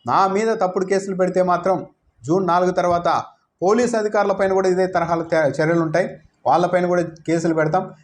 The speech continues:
జైలుకు పంపిస్తామని వార్నింగ్ ఇచ్చారు. అంటే బోండా ఉమ ఓవరాల్గా చెప్తుంది ఏంటంటే ఫస్ట్ ఏమో ఇది కూడా ఒక డ్రామా జగన్మోహన్ రెడ్డి చేయించుకున్నారన్నారు, ఆ తర్వాత లేదు పలానా కారణంతో సదరు వ్యక్తి కొట్టాడు అని బోండా ఉమానే చెప్పారు, మళ్ళీ ఈరోజు కూడా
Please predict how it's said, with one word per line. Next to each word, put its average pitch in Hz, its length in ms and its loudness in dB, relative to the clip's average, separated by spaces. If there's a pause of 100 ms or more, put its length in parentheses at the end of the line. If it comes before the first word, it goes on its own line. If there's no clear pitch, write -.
(160)
జైలుకు 180 320 0
పంపిస్తామని 160 520 -4
వార్నింగ్ 147 340 -2
ఇచ్చారు. - 240 -12 (260)
అంటే 220 220 0 (360)
బోండా 196 340 2
ఉమ 196 240 0
ఓవరాల్గా 180 580 2
చెప్తుంది 160 340 -10
ఏంటంటే 143 280 -6 (120)
ఫస్ట్ 147 220 -6
ఏమో 180 380 -2 (500)
ఇది 131 100 -2
కూడా 185 180 4
ఒక 170 100 0
డ్రామా 156 440 -2
జగన్మోహన్ 160 560 -4
రెడ్డి 156 260 -2
చేయించుకున్నారన్నారు, 139 680 -4 (480)
ఆ 147 120 2
తర్వాత 170 540 0 (500)
లేదు 180 260 2
పలానా 175 360 2
కారణంతో 180 540 -4
సదరు 170 300 -6
వ్యక్తి 151 260 -10
కొట్టాడు 175 680 0 (300)
అని 170 120 -8
బోండా 165 360 -2
ఉమానే 165 280 0
చెప్పారు, 151 360 -4 (560)
మళ్ళీ 214 460 2
ఈరోజు 233 240 4
కూడా 240 320 0